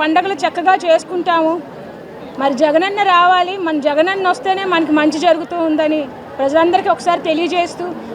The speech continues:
అలాగే ఈ కూటమి ప్రభుత్వం ఎంత కుంటి ప్రభుత్వం అనేది త్వరలో మేము కూడా వీధుల్లోకి వస్తాము. ఇంటింటికి వచ్చి వాళ్ళ తొలి అడుగు ఎలా ఉంటుందో అది వాళ్ళు చెప్తారు. మా ఇదే, మా జగనన్న ప్రభుత్వం ఏ విధంగా ఉంది, ఇప్పుడు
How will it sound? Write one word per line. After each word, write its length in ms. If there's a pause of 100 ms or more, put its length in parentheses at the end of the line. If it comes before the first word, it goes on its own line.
(140)
అలాగే 360 (220)
ఈ 20 (160)
కూటమి 400
ప్రభుత్వం 460
ఎంత 200 (180)
కుంటి 340
ప్రభుత్వం 440
అనేది 300
త్వరలో 300 (120)
మేము 240
కూడా 240
వీధుల్లోకి 540
వస్తాము. 420 (680)
ఇంటింటికి 520
వచ్చి 260 (480)
వాళ్ళ 260
తొలి 320
అడుగు 280
ఎలా 140 (120)
ఉంటుందో 340
అది 160
వాళ్ళు 280
చెప్తారు. 380 (140)
మా 120 (260)
ఇదే, 180 (160)
మా 80 (220)
జగనన్న 420
ప్రభుత్వం 380 (140)
ఏ 100
విధంగా 340 (140)
ఉంది, 260 (520)
ఇప్పుడు 200